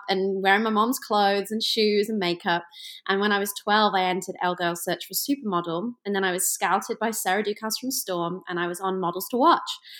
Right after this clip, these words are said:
And it just became apparent pretty quick that my body shape, and at the time, my dad ha-, is literally one of ten. He has seven sisters. They would say to me, "You're gonna get the curse of the Lawrence bum." <laughs> Um, and they, you know,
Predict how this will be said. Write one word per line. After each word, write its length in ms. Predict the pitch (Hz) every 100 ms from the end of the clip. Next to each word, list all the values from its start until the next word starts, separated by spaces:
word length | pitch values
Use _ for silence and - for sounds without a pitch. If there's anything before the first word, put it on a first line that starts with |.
| - - _
And 320 | 214 208 208 -
it 200 | 226 -
just 280 | 226 262 -
became 320 | 302 302 320
apparent 380 | 330 247 220 214
pretty 180 | 220 214 -
quick 220 | 190 185 -
that 180 | 175 170
my 160 | 185 170 170
body 260 | 185 185 240
shape, 460 | - 294 277 320 - - -
and 400 | 196 190 185 196 - - - -
at 120 | 214 220
the 80 |
time, 400 | 233 - 226 226
my 140 | 220 196
dad 300 | 196 196 233
ha-, 140 | 226 - 214
is 160 | 220
literally 300 | 202 - 208
one 120 | 190
of 80 | 185 - -
ten. 360 | 160 165 220 214
He 140 | 208
has 200 | 180 -
seven 480 | - 175 175 196 208
sisters. 680 | - - 175 - 113 175 - _ - - - - -
They 220 | 202 208
would 160 | 240
say 180 | 233 208
to 120 | 202 214
me, 340 | 185 180 165
"You're 160 | 185 233
gonna 200 | 285 285
get 160 | 285 -
the 80 |
curse 480 | 247 - 302 302 311
of 80 | 285 233
the 60 |
Lawrence 420 | 226 247 262 262 - -
bum." 420 | 262 277 202 170 247
<laughs> 60 | 302 - - - - - - 539 508 494 - - 254
Um, 320 | 226 220 220
and 220 | 220 220
they, 160 | 220 214
you 220 | 214 226
know, 160 | 196